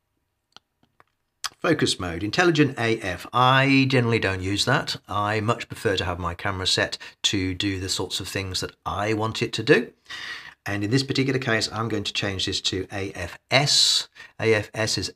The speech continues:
A F single frame. So you, when you press the shutter button, you'll see the little green box go to green and it'll lock. And whilst you hold your shutter button halfway down, that focus will not change.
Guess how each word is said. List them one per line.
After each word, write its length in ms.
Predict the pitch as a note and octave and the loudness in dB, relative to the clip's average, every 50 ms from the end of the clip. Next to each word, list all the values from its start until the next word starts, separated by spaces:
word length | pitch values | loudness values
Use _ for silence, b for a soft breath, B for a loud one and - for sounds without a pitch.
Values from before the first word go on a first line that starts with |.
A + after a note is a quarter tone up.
| _ | _
A 160 | - G2+ G2 F#2 | -8 -6 -4 -4
F 120 | F#2+ - | -4 -2
single 380 | - - - C3+ C#3 C3+ C#3+ C#3 | 0 2 2 2 2 2 0 0
frame. 380 | C3+ - C3+ C3 C3+ C#3+ C#3 B B B B _ | 0 2 2 4 2 2 0 B B B B _
So 220 | - - F#2+ F#2 | -4 -2 0 0
you, 200 | F#2 F#2 F#2+ F#2 | 0 -2 -2 -4
when 180 | - - A2 G#2 | -6 -8 -8 -8
you 120 | G2 F#2 | -6 -8
press 280 | F2+ - A2+ A2+ A2 - | -6 -4 -4 -2 -2 -4
the 60 | - | -4
shutter 280 | - - A2 - - - | -4 -4 -4 -4 -4 -4
button, 440 | - G2+ F#2+ - - F#2+ F#2 F2+ - b b b b b b b b _ | -4 -4 -4 -4 -4 -6 -6 -8 -10 b b b b b b b b _
you'll 160 | - G2+ G2 | -6 -6 -4
see 200 | - - - G2+ | -2 -2 -2 -2
the 120 | F#2 F#2+ | -2 -2
little 200 | F#2+ F#2 - G2 | -4 -6 -6 -6
green 260 | F#2 G2 G2+ G2 F#2 F2+ | -4 -4 -4 -4 -4 -4
box 300 | - G2 F#2 - - - | -4 -4 -4 -4 -6 -6
go 100 | F#2+ F2 | -6 -8
to 80 | F2+ | -8
green 320 | F2 - A#2 B2 C3 C3 G#2+ | -6 -2 0 2 2 2 2
and 120 | F#2+ F#2 | 0 -2
it'll 200 | F2+ - - D#2 | -4 -6 -8 -8
lock. 440 | F2+ G2 F#2+ E2 - - - - b b b b b b b b b b _ _ - | -6 -4 -4 -6 -6 -8 -12 -14 b b b b b b b b b b _ _ -12
And 120 | F2+ E2+ F#2 | -10 -6 -2
whilst 260 | G#2 G#2+ G2 - - | -2 -2 0 0 -2
you 80 | F#2 | -2
hold 220 | E2+ A#2 A2 G2+ G2 | -2 -2 -2 -2 -2
your 180 | F#2+ F2+ F2+ | -2 -4 -4
shutter 280 | F2+ - G#2+ G2 - F#2+ | -2 -4 -4 -4 -4 -4
button 300 | - G#2 F2+ - F2+ F2+ | -2 -2 -2 -2 -4 -6
halfway 500 | F2 - - G2 F#2 - - G2 F2 F2+ | -2 0 0 0 0 0 -4 -4 -4 -2
down, 260 | F2 A2+ A#2+ B2+ A#2 | 0 2 2 2 2
that 180 | G#2+ A2 G2+ - | 2 0 -2 -2
focus 380 | - G#2+ G2+ F#2+ - F2+ - | -2 -4 -4 -2 -4 -8 -6
will 120 | - G2 F#2 | -6 -6 -4
not 200 | F2+ E2+ D#2+ - | -4 -6 -8 -8
change. 340 | - - F2 E2 D#2 C#2+ | -8 -8 -6 -6 -8 -10